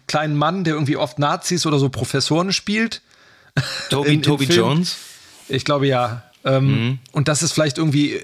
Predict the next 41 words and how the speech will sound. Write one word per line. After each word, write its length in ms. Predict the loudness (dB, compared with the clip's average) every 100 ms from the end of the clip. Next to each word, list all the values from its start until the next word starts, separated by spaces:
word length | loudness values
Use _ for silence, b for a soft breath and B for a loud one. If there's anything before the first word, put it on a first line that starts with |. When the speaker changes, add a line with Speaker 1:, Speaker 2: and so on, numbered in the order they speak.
| -6
Speaker 1:
ab, 220 | -8 -6
der 180 | -2 0
Film 200 | 2 2
geht 160 | 0
los, 260 | 2 2 2
wie 80 | 0
er 80 | 2
den 160 | 0
irg-, 160 | 0 0
der 100 | 0
befreit 440 | -2 -2 -2 0
den 140 | -2 -2
vielleicht 400 | 0 0 0 -2
irgendwie 260 | -2 0
aus 120 | 0 0
diesem 200 | 0 0
Schloss. 360 | 0 0 0
Und 60 | 0
dann 60 | 0
sind 140 | 0
die 60 | 0
auf 80 |
dem 160 | 0 -2
Zug 480 | 0 0 0 -2 -12 B B B B B B
und 140 | -4 -2
treffen 260 | 0 0
da 100 | 2
ja 120 | 2 0
auf, 160 | -4 -6
anscheinend 340 | -2 0 0
auf 100 | 0
so 80 | 0
einen 80 | 2
Nazi, 580 | 2 -2 -2 -2 -2 -2
der 200 | 0 0
sich 100 | 0
dann 160 | -2
mit 120 | 0
ihm 100 | 0
da 100 | -2
prügelt. 600 | -2 0 2 4 2 -2